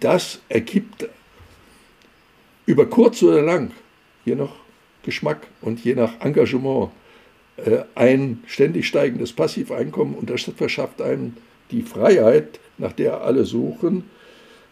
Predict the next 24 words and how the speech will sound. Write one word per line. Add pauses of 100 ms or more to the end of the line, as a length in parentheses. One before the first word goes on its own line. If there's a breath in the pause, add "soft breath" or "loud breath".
(120)
das (760)
mit
Sicherheit,
und (100)
das
garantieren
wir
auch, (220)
das,
äh,
wird
mit (120)
absoluter
Sicherheit
eintreten, (1000 soft breath)
wenn
man
das (420)
so
macht. (400 soft breath)
Also
meine
Losung
heißt,